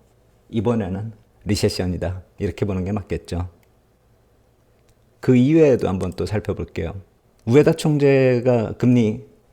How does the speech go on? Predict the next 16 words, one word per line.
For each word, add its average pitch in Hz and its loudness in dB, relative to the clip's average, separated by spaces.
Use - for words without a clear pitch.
추가적으로 113 2
올릴 107 2
수 - -6
있다, 95 -4
계속해서 120 -6
올리겠다, 95 -2
이 110 -2
얘기한 104 -2
게 104 -4
구월 123 2
삼 120 2
일 90 0
어제 104 -2
낮 101 -2
열두 110 0
시였어요. 82 -6